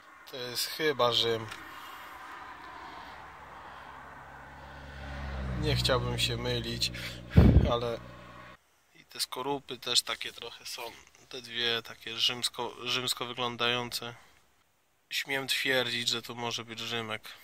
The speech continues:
Ciężko będzie go zidentyfikować po tych śladach tutaj. Może się uda. Tak więc to by było na tyle. Zacne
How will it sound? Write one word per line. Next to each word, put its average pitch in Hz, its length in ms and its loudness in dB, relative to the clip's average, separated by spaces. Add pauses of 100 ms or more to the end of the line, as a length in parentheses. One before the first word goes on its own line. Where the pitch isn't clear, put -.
(1080)
Ciężko 135 340 0
będzie 120 200 0
go 120 120 0
zidentyfikować 120 640 -4
po - 100 -20
tych - 140 -12
śladach 110 440 0
tutaj. 110 420 -8 (1500)
Może 120 300 -8
się 117 200 -4
uda. 113 280 -4 (1400)
Tak 170 140 2
więc 151 160 -2
to 151 100 0
by 139 120 -4
było 139 200 2
na 131 160 0
tyle. 151 460 6 (1500)
Zacne 147 360 4